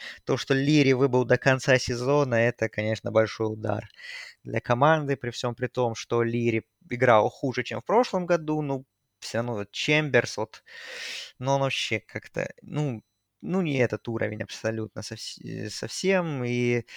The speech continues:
то, и то, что и вообще меня удивило, на самом деле, что у него аж так много пасовых попыток было, аж тридцать штук в этой игре. То есть какой-то удивительный геймплан немного. То, что, то, что, то, что я видел от Чемберса в матче с, э,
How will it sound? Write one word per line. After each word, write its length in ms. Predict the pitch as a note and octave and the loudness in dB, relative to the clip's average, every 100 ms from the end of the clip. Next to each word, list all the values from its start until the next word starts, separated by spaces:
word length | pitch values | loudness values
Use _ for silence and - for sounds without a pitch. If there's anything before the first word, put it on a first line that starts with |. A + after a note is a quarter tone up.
| - - - | -20 -20 -4
то, 100 | C3 | -4
и 80 | |
то, 220 | A#2 - D3+ | -2 -2 -2
что 200 | - C#3 | 0 0
и 120 | C3 | 0
вообще 380 | B2 A#2 - C3 | -2 -4 -2 -2
меня 140 | A#2+ | -2
удивило, 380 | B2 B2 C3 B2 | -2 -2 0 0
на 60 | A#2+ | 0
самом 220 | - A#2+ | -2 -2
деле, 100 | B2 | -4
что 140 | - | -4
у 20 | A#2+ | -6
него 120 | A#2+ | -4
аж 140 | A#2 - | -4 -4
так 180 | A#2+ B2 | -6 -4
много 200 | A#2+ B2+ | -4 -2
пасовых 420 | - B2 - A2+ | 0 0 -2 -8
попыток 400 | A#2 - F3+ C#3 | -10 -8 -6 -6
было, 280 | A#2+ A2+ A2 | -4 -4 -4
аж 140 | G#2 - | -8 -8
тридцать 360 | - A2 - G#2 | -8 -8 -10 -10
штук 360 | - C#3+ - | -10 -14 -10
в 40 | A2+ | -10
этой 240 | G#2+ A2 | -8 -8
игре. 240 | G#2+ A2+ | -6 -8
То 120 | - A2+ | -10 -14
есть 240 | - - _ - - _ _ | -18 -20 _ -20 -20 _ _
какой-то 200 | - A2+ | -10 -8
удивительный 500 | A2+ C3 A#2+ G#2+ G#2+ | -2 0 0 -4 -8
геймплан 540 | G#2 A2 - C3+ C#3+ | -6 -8 0 0 0
немного. 340 | B2 A2+ A2 - | -2 -6 -8 -8
То, 120 | - | -10
что, 280 | - - - - - | -12 -12 -14 -14 -12
то, 60 | A#2+ | -6
что, 140 | - | -4
то, 100 | - | -2
что 160 | B2+ B2+ | -2 0
я 60 | B2 | 0
видел 200 | B2+ B2 | 2 2
от 80 | - | 2
Чемберса 520 | C3+ B2+ A#2 - A2+ | -4 -2 -2 -2 -4
в 60 | |
матче 400 | A2+ B2 A#2 - A2 | -2 -4 -4 -6 -6
с, 240 | - - | -8 -2
э, 300 | A2+ A2+ A2 | 0 0 -2